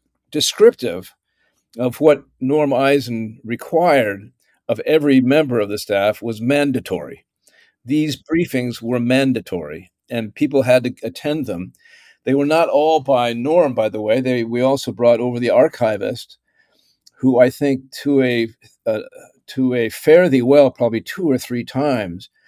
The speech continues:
briefed the, the executive office staff of the president about compliance with the President's Records Act, Presidential Records Act.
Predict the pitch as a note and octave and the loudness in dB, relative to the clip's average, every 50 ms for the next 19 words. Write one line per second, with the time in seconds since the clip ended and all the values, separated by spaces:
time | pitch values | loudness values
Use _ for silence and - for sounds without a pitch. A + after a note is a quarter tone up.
0 | _ _ _ _ _ _ _ _ - A2+ G#2 C#3+ D3 D3+ D3+ C#3 - - - - | _ _ _ _ _ _ _ _ -14 -4 0 2 2 4 2 2 -2 -8 -10 -6
1 | A#2+ A#2+ - - _ - A2 A2 A2 G#2+ G2+ G2+ C3+ C#3 C3+ - C#3 B2 A2 G2+ | -6 -6 -6 -8 _ -12 -10 -8 -8 -8 -4 0 0 0 2 0 -4 -4 -2 -2
2 | G#2 A#2+ B2+ B2+ - B2 A2 - - - _ - - - - B2 B2+ C3+ B2+ A2 | 0 0 -2 -2 -4 -8 -8 -8 -10 -14 _ -10 -10 -4 0 0 2 2 2 0
3 | - - A2 G2+ G2+ - - B2+ B2+ C3 A#2+ G2+ F2+ F#2 G2 - A2 - - A2 | -2 -8 -10 -10 -8 -4 -2 0 0 0 -4 -6 -10 -10 -10 -12 -12 -6 -2 0
4 | G#2+ G#2 G2 E2+ _ _ - A#2+ G#2+ F2+ - B2 A#2+ A#2+ A2+ A2 G2+ - - A2 | 0 0 0 -2 _ _ -12 -12 -12 -8 -4 -4 -2 -2 -2 -4 -6 -8 -8 -10
5 | G2+ - G#2 - - G#2+ G#2 G#2 G#2 F#2+ F2 - G#2 G2+ G#2+ - G#2 F#2 F2+ - | -10 -10 -10 -10 -8 -8 -8 -8 -10 -14 -12 -8 -6 -6 -6 -6 -12 -14 -10 -10
6 | - E2+ - - _ _ _ - A2 G2+ G#2 G#2 G2+ - G2+ F#2+ G2 G2+ - F2+ | -10 -10 -10 -14 _ _ _ -10 -10 -8 -8 -12 -12 -12 -10 -10 -10 -10 -10 -12
7 | E2 - - - - F#3 _ _ _ | -16 -14 -14 -14 -14 -14 _ _ _